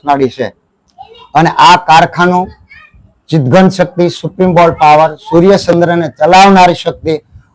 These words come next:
અંદર બેહીન સર્વસ્વ સાહમ હૃદયસિંહ વિષ્ણુ, અંદર બેસીને અને આખું કારખાનું ચલાવે છે. કોણ ચલાવે છે આ કારખાનું આપણું? ભગવાન ચલાવે છે. બરાબર છે?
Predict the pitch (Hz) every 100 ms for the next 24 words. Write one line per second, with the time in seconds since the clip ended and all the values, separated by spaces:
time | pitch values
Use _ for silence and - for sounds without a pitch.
0 | - 156 180 220 220 185 175 175 170 165
1 | 185 196 - 190 - 147 180 165 151 165
2 | - 175 160 151 160 - _ _ - 185
3 | 214 240 202 196 - 185 190 185 - -
4 | - _ _ - 180 180 - 190 170 170
5 | 165 156 156 131 104 95 - _ _ _
6 | _ - 784 831 831 807 784 - - _
7 | _ _ _ - - 208 208 196 185 185
8 | 175 175 160 170 160 147 156 - - -
9 | _ - - - - - - 127 147 160
10 | 135 127 117 104 95 - - 127 156 147
11 | 156 190 -